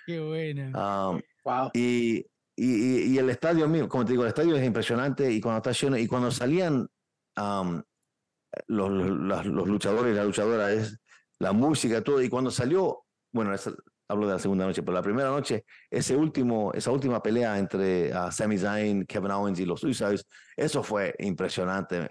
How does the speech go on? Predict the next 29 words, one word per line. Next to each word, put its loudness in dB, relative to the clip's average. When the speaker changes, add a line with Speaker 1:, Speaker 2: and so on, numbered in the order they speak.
Speaker 2:
E-, -6
el -2
pop -2
que 0
hubo 2
cuando -2
ganaron, -2
uf, -2
y 0
que -4
quedas, -2
quedas 0
sordo 2
del 2
ruido, 2
quedas 0
sordo, 0
porque -4
todo 2
el 2
mundo 4
Speaker 3:
Wow. 4
Speaker 2:
una 2
ale-, 0
es, -6
era -2
una 0
alegría 2
total, -2